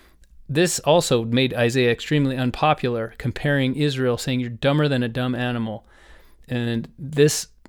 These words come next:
this message by Jeremiah right here in chapter two is ten times more inflammatory than that. "You are more wanton than an animal in heat." This is very insulting language,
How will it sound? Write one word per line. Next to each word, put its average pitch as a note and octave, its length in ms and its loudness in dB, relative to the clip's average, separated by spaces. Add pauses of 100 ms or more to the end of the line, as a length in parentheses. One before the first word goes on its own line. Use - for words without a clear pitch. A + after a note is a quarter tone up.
(420)
this B2+ 560 -4
message C#3 480 -2
by A#2+ 300 2
Jeremiah B2 580 0
right A#2+ 180 2
here B2+ 180 0
in A#2 120 0
chapter A#2+ 340 -2
two B2+ 380 0 (320)
is A#2+ 120 -2
ten D#3+ 220 2
times D#3+ 420 2
more B2+ 160 0
inflammatory A#2+ 720 -4
than A#2 200 -6
that. A2+ 340 -8 (440)
"You C#3 340 2
are B2 460 0
more B2 200 0
wanton B2+ 640 4 (220)
than B2+ 160 0
an B2+ 120 -2
animal C3+ 420 -2
in A#2 100 -8
heat." C#3 460 -6
This D#3+ 200 0
is A#2+ 180 -4
very D#3 440 0
insulting B2 540 -4
language, A2+ 520 -8